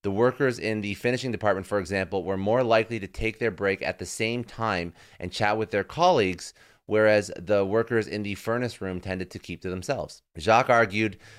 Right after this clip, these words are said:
that the different behaviors of the workers was not due to their individual personalities,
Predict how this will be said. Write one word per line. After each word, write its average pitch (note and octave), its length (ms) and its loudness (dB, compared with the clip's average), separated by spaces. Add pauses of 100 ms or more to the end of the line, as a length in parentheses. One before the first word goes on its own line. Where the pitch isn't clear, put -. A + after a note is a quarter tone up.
that - 100 -4
the G#2 80 -6
different A#2+ 480 -2
behaviors A2 720 -2
of F#2 80 -6
the F#2 60 0
workers F#2 320 -4
was F2 120 -8
not A2 320 -2
due A2+ 200 -2
to A2 100 -6
their G2+ 180 2
individual G2 460 -4
personalities, F#2+ 840 -2